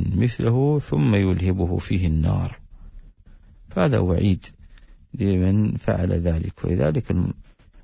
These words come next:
الإنسان دائماً يكون مع الناس. كيف يكون الناس؟ يكون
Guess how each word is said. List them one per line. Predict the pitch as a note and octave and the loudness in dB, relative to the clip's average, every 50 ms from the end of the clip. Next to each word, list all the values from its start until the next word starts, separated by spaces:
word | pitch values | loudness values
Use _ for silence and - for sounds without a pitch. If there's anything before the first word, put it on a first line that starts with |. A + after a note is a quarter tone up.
| - - | -6 -2
الإنسان | G#2 F#2 F#2 - - D3 C#3+ B2 | 0 0 0 2 2 2 2 2
دائماً | A#2 D#2+ F2 E2 D2+ | 2 2 2 2 2
يكون | A2+ A#2 G#2 G2+ - - - C#3 C3+ | 2 2 0 0 0 0 0 2 2
مع | B2 G#2 F#2+ | 2 2 4
الناس. | F#2 F2 F2 E2+ E2 D#2+ E2 E2+ - - - - - - - - - - _ _ - - - - - _ _ _ _ | 4 4 4 4 4 2 2 0 -4 -8 -10 -12 -16 -20 -20 -20 -20 -20 _ _ -20 -20 -20 -20 -20 _ _ _ _
كيف | - E3+ D#3 C#3+ - | 0 0 0 0 0
يكون | A#2 G#2+ G2 G2 - - B2 A2+ G#2+ G2 G2+ G#2 G#2 - - | 0 0 0 -2 -2 0 2 2 2 2 2 2 2 2 2
الناس؟ | F2 F2 E2+ F2 - C#3+ F3 D#3+ - - | 2 2 2 2 2 2 2 0 0 0
يكون | - D3 - - - C#3+ | -2 -2 0 2 2 2